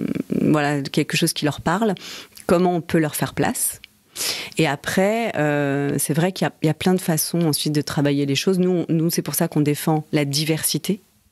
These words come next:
des formes d'engagement et pas seulement une façon qui serait la bonne ou, la, ou celle qu'il faut absolument, euh, faire. C'est, on est plutôt de dire qu'il faut, euh, euh, proposer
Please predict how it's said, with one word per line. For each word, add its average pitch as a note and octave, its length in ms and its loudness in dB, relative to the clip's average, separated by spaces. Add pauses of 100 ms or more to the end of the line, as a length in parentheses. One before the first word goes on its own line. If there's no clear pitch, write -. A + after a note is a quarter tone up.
(180)
des D3 140 4
formes D3 240 2
d'engagement D3 540 0 (260)
et D#3+ 80 2
pas E3 140 2
seulement E3+ 420 0
une G3+ 200 2
façon D3+ 440 -2 (240)
qui - 140 0
serait D3 520 0
la D#3 140 0
bonne D#3 480 0 (200)
ou, C#3 260 4
la, C3+ 280 2
ou C#3+ 120 2
celle D#3+ 200 0
qu'il - 160 -4
faut D#3 280 2
absolument, C#3+ 640 2
euh, C3+ 80 -4
faire. D#3+ 320 -2 (320)
C'est, D#3 80 -2
on D3 80 2
est D3 80 4
plutôt F3+ 300 2
de D3 220 0
dire C#3 360 -2
qu'il C#3 220 0
faut, D3+ 320 2
euh, C#3 180 -2 (480)
euh, A#2+ 100 4
proposer F3 800 0